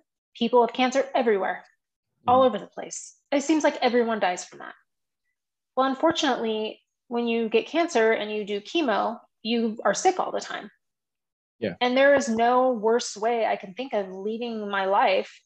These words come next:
Speaker 1: and, like, spending my last days than, like, being sick. Like, I'd be like, "Just, just kill me." Like,
Speaker 2: Yeah.
Speaker 1: straight up. Like, <laughs> assisted suicide. Like, just take me out. Like, there's no way I'm not doing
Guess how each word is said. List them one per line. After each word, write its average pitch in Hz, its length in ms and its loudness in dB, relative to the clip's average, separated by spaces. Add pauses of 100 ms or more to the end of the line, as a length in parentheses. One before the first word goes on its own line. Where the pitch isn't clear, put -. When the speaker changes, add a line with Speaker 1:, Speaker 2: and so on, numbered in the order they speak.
Speaker 1:
and, 202 180 -6
like, 196 180 -8
spending 226 400 -4
my 190 200 2
last 196 400 2
days 208 500 -2 (120)
than, 208 300 2
like, 196 320 -2
being 202 220 -8
sick. - 360 -2 (1200)
Like, 233 180 2
I'd 262 340 2
be 240 140 4
like, 214 180 4
"Just, - 280 -10 (380)
just - 240 -8
kill 262 160 0
me." - 220 -10 (520)
Like, 196 220 -2
Speaker 2:
Yeah. 170 200 -8
Speaker 1:
straight 208 320 0
up. 233 220 2 (640)
Like, 202 580 -6 (400)
<laughs> - 300 -6
assisted 240 500 0
suicide. 196 600 2
Like, 190 220 0
just 226 200 -6
take 247 240 -4
me 208 100 -4
out. 214 220 -6 (140)
Like, 196 140 -2
there's 208 200 -4
no 208 160 0
way 208 160 4
I'm 180 100 -2
not - 200 -10
doing 104 200 -14